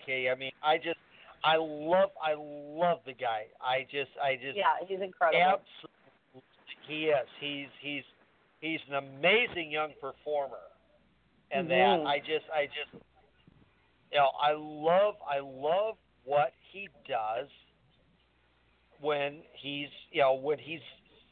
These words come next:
Speaker 1: out there. I mean, his, his talents are just,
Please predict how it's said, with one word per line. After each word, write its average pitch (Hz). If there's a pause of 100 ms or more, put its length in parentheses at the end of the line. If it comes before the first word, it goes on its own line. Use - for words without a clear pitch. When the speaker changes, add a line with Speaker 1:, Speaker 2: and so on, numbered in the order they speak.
(840)
Speaker 1:
out 208
there. - (720)
I 120
mean, 127
his, 143 (120)
his 151 (200)
talents 202 (260)
are 143 (1040)
just, 165